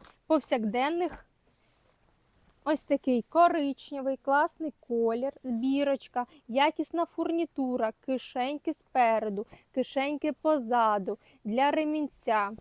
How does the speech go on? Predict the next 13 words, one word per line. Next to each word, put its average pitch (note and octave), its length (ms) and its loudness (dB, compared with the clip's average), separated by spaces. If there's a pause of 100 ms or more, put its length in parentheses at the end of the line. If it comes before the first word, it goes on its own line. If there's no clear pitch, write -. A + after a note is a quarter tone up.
(400)
Класні C#4+ 420 0
базові B3+ 560 -4
штани. A3+ 560 -8 (200)
Далі A3 440 4 (100)
покажу B3 300 -2
вам D4+ 180 0
сіру A#3+ 480 -2
модельку. B3+ 640 -6 (380)
Також B3 380 0
класна C4+ 520 -2
базова A#3 480 -2
моделічка, A3+ 840 -4
прямий A#3+ 400 -4